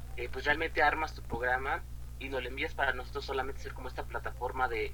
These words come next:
de, de difusión de, de todo el contenido que se genera allá en la frontera. Y realmente de eso se trata, de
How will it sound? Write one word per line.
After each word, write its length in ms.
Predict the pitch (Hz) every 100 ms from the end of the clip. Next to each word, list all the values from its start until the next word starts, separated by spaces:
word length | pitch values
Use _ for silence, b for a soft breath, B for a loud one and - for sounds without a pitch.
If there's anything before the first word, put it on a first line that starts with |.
| -
de, 220 | 110 101
de 180 | - -
difusión 560 | - - - 135 143 143 139 -
de, 280 | 117 107
de 120 | - 110
todo 140 | 131
el 80 | 139
contenido 480 | 120 - 113 127 135
que 100 | -
se 80 |
genera 280 | - 107 117
allá 140 | 117 117
en 60 |
la 80 | 117
frontera. 480 | - 117 127 139 120 - B B
Y 100 | -
realmente 420 | 139 147 180 165 143
de 60 |
eso 180 | 143 -
se 140 | 131
trata, 360 | 127 139 143
de 80 | 117